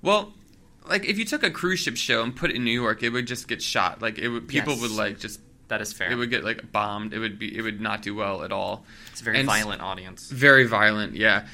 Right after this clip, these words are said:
Speaker 1: So it would just, I mean, it would close automatically. Like, no one would even, it wouldn't even get put up.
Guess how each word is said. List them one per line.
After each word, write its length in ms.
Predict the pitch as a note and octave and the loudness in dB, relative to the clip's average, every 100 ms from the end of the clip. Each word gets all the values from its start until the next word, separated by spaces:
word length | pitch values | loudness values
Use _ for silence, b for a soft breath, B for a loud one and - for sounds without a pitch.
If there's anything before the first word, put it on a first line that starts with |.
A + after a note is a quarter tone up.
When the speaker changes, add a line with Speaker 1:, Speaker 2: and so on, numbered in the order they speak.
| B | B
Speaker 1:
So 440 | - - C#3+ C3+ A#2+ | -4 2 4 4 2
it 140 | C#3+ | 4
would 140 | C#3+ C3+ | 4 4
just, 180 | C3 B2 | 2 0
I 60 | |
mean, 160 | B2+ A#2 | 0 0
it 40 | |
would 120 | A2 | 0
close 340 | - A2 G2 - | -2 -2 -2 -4
automatically. 420 | E2 F#2+ - G2 | -6 -8 -8 -2
Like, 220 | A2 A2 | 0 0
no 200 | A2+ B2+ | 0 2
one 100 | A#2+ A#2 | 2 2
would 100 | A2+ | 2
even, 100 | G#2 | 2
it 60 | D3 | 4
wouldn't 180 | E3 | 6
even 120 | E3 C#3+ | 4 2
get 140 | C3+ | -2
put 180 | - A2+ | -2 -2
up. 200 | - | -4